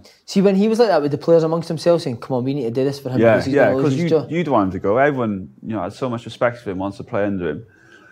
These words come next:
Speaker 2: And you don't want him to leave, so you end up, you know, pushing yourself even more.
Speaker 1: See, when you're fifteen points behind, is there talk between yourselves, like,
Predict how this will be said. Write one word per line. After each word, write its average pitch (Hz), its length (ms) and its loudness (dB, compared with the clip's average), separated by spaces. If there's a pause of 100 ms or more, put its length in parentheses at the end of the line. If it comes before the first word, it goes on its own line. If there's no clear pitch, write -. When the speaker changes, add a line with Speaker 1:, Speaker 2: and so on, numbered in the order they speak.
(560)
Speaker 2:
And 104 100 -4
you 113 120 2
don't 110 140 2
want 113 140 2
him 104 80 -2
to 104 100 -8
leave, 101 320 -2
so 104 100 -8
you 101 240 -2
end 104 220 -2
up, 98 160 -2 (840)
you 113 60 -10
know, 87 260 -12
pushing 101 280 -10
yourself 98 340 -2
even 92 220 -8
more. 101 280 -4 (260)
Speaker 1:
See, 214 160 2
when 214 100 4
you're 214 80 4
fifteen 214 320 0
points 202 260 2
behind, 208 240 2
is 151 80 0
there 143 80 0
talk 180 300 2
between 180 220 -4
yourselves, 180 380 2
like, 147 180 0